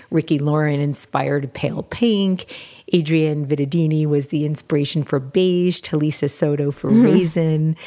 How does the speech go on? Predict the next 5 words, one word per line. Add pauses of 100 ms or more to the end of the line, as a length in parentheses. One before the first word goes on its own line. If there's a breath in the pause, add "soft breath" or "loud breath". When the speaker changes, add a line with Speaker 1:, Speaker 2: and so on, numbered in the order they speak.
(260 loud breath)
Speaker 1:
and
Naomi
Campbell
was
blackberry.